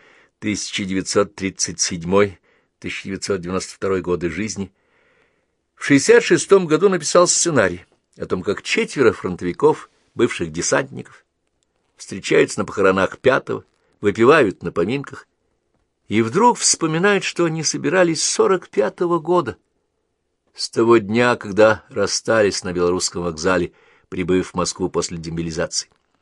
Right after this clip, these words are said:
И вряд ли соберутся в ближайшее время, кроме как по такому вот скорбному поводу. Жизнь такая. У всех дела. Один журналист, другой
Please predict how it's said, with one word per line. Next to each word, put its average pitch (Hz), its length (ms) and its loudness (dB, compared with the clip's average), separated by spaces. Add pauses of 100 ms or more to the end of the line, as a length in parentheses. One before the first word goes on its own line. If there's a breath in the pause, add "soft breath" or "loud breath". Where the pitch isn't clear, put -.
(460)
И 87 140 -6
вряд 165 340 2
ли 175 120 0
соберутся 143 580 -4
в - 20 -14
ближайшее 110 540 -2
время, 92 340 2 (420)
кроме 101 280 -6
как - 260 -2 (400)
по - 60 -20
такому 95 400 0
вот 92 260 0
скорбному 90 600 -4
поводу. 87 400 -2 (800)
Жизнь 180 400 -4
такая. 82 460 -4 (720)
У 139 100 -4
всех 247 280 0
дела. 98 360 6
Один 180 240 2
журналист, 92 600 0
другой 87 400 0